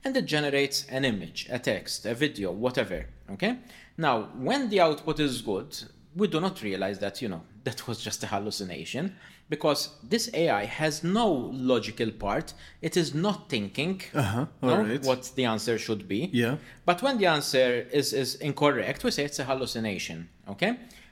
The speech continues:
Speaker 1: Let me give you a very simple example that everyone will understand. Imagine I, I, I, I tell the A I, um, "I want you to give me the answer of two plus two."
Speaker 2: Mm-hmm.
Speaker 1: No? The A I might give me five, six,
Speaker 2: Mm-hmm.
Speaker 1: seven.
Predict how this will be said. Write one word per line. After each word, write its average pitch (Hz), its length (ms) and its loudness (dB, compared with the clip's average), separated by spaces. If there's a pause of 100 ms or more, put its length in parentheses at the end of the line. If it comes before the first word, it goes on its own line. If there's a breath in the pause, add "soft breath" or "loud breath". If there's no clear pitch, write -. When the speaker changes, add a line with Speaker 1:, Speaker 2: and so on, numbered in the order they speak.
Speaker 1:
Let 208 200 2
me 190 80 4
give 156 120 -2
you 143 100 4
a 131 40 2
very 135 140 2
simple 143 260 -2
example 120 360 -2
that 120 120 -2
everyone 107 420 -2
will 104 120 2
understand. 101 600 -4 (340 soft breath)
Imagine 143 320 2
I, 135 100 4
I, 135 180 2 (220)
I, 127 280 0
I 117 60 0
tell 113 260 0
the 107 180 -2
A 107 180 2
I, 82 220 -4 (280 loud breath)
um, 120 480 0 (140)
"I 185 160 2
want 120 460 -4
you 110 80 -2
to 117 100 -6
give 156 180 0
me 113 80 -2
the 160 80 -2
answer 214 320 0
of - 180 -2
two 180 140 0
plus 160 320 -2
two." 95 160 -4 (240)
Speaker 2:
Mm-hmm. 120 220 2 (560)
Speaker 1:
No? 190 220 -2 (420 loud breath)
The 220 260 6
A - 20 6
I 165 220 4
might 135 400 0
give 107 220 0
me 104 320 -2
five, - 360 -2 (260)
six, 120 280 -2
Speaker 2:
Mm-hmm. - 180 -6
Speaker 1:
seven. 87 460 -2